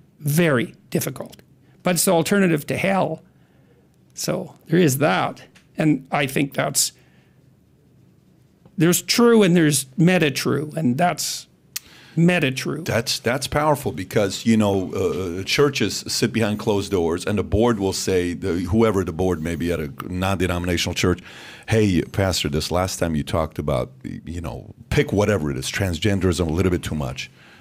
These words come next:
Speaker 2: Or you, we, we're losing our, you know, attendees. Or you talked about this. Don't spend too much time talking about gay marriage out of the Bible, because we have to be a little bit more diplomatic." W-, you know, don't, let's not raise the standard too much where people are doing too many Bible studies or too many,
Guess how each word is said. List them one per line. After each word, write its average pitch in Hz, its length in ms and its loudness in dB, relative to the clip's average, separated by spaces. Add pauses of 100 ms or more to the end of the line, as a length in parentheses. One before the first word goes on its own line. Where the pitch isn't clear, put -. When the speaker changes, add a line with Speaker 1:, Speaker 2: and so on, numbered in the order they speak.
Speaker 2:
Or 101 80 -2
you, 90 180 0
we, 101 160 4
we're 95 220 0
losing 101 300 2
our, 85 220 2
you 87 160 -2
know, 73 240 -2
attendees. 87 520 -4
Or 104 60 -2
you 95 120 0
talked 110 300 -2
about 92 180 0
this. 95 200 0 (460)
Don't 120 200 2
spend 131 300 0
too 123 80 4
much 104 200 2
time 104 140 0
talking 92 340 -2
about 82 220 0
gay 87 160 0
marriage 85 320 -2
out 78 140 0
of 71 80 -6
the 73 60 -4
Bible, 73 360 -4
because 80 460 -6
we 92 140 -2
have 98 160 0
to 85 80 -6
be 85 80 -2
a 80 60 -2
little 92 200 0
bit 90 100 0
more 87 140 0
diplomatic." 82 580 -6 (560)
W-, 104 180 0
you 113 60 4
know, 87 220 2 (520)
don't, 127 320 2
let's 131 240 4
not 131 180 2
raise 113 300 4
the 104 80 0
standard 101 380 0
too 107 100 0
much 98 200 0
where 90 100 -2
people 107 260 0
are 92 80 4
doing 95 160 -2
too 101 140 -2
many 95 220 0
Bible 90 280 0
studies 67 420 -4
or 90 80 -2
too 101 140 -2
many, 92 320 -2